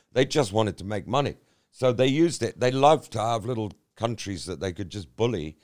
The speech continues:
and, um, take advantage of. Um, so they, literally, they would bring a gunboat, you know, full of,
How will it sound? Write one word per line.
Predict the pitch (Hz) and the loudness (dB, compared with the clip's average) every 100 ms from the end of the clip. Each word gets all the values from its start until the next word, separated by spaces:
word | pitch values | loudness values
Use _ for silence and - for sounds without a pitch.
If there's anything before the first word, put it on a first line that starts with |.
| _ _ - | _ _ -10
and, | 95 95 87 - | -6 -6 -8 -10
um, | 104 101 | -8 -6
take | - 110 - | -2 -2 -2
advantage | 80 123 117 - - | -2 -2 -2 -10 -16
of. | - _ _ _ _ _ | -20 _ _ _ _ _
Um, | 90 90 92 - _ - | 0 0 -2 -10 _ -8
so | - 123 | 0 4
they, | 131 131 - _ _ 64 92 | 4 4 -6 _ _ _ -2
literally, | 135 143 113 107 | 0 0 0 2
they | 101 104 | 4 4
would | 113 | 4
bring | 85 123 | 2 2
a | 110 | 2
gunboat, | 80 104 135 92 92 98 | 2 2 2 2 2 0
you | 120 | -4
know, | 98 98 | -2 -4
full | - 123 127 104 | -4 -2 0 -2
of, | 80 | -6